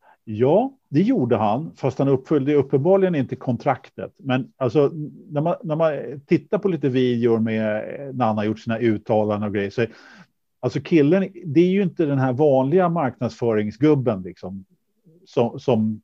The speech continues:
som pratar hela tiden och försöker sälja in sina varor i varenda mening, utan alltså, det är någonting annat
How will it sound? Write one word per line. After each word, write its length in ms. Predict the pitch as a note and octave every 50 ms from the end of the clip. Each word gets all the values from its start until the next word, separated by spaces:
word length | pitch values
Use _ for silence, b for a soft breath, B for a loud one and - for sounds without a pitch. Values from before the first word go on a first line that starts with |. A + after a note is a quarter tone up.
| _ _
som 220 | - - C3 A2
pratar 340 | - C3 A2+ G#2+ G#2+ - A2+
hela 300 | G#2 A2+ A2+ G#2+ G#2+ G#2+
tiden 420 | - - C#3+ C3+ C3+ A#2+ A#2 G#2+
och 80 | A2 G2+
försöker 320 | - - G#2+ G2 - A2+
sälja 300 | G2 - A#2+ G#2 G#2+ G#2+ G#2+
in 100 | G#2+ G2
sina 200 | - A2 G#2+ G#2
varor 340 | G#2 A2 G#2 G#2 G2+ G2+
i 40 | G#2
varenda 380 | G2 G#2+ G2+ G2+ G#2+ G#2+ G#2 G2+
mening, 440 | G#2+ A2 G#2 G2+ G#2+ A#2+ C3+ A#2+ G#2
utan 260 | G#2+ A2 - A2 G2+ b b b b b b b b b b b b _ _ _ _ _
alltså, 240 | _ - D3 - D#3
det 380 | C#3 C3 E3 E3+ E3+ E3+ F3+ F#3
är 40 | F#3
någonting 640 | E3+ E3 F3+ F3+ F3+ E3+ D#3+ C#3+ - D3 C#3 C#3+
annat 500 | C#3+ C3+ C3 C3 C#3 D3+ D#3+ C3+ A2+ -